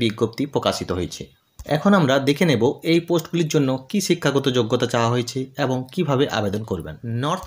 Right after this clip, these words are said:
পয়েন্ট ডে স্কুল, এটি একটি ইংলিশ মিডিয়াম স্কুল। পোস্ট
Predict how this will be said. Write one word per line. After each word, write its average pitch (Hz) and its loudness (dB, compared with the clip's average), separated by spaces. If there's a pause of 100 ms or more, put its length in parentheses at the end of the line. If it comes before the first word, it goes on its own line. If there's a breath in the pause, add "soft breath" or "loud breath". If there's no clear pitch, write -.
পয়েন্ট 131 -4 (420)
ডে 107 -4 (160)
স্কুল, - -16 (440)
এটি 156 -4
একটি 120 -8 (340)
ইংলিশ 151 -4
মিডিয়াম 131 -6 (240)
স্কুল। - -20 (1000)
পোস্ট 165 -2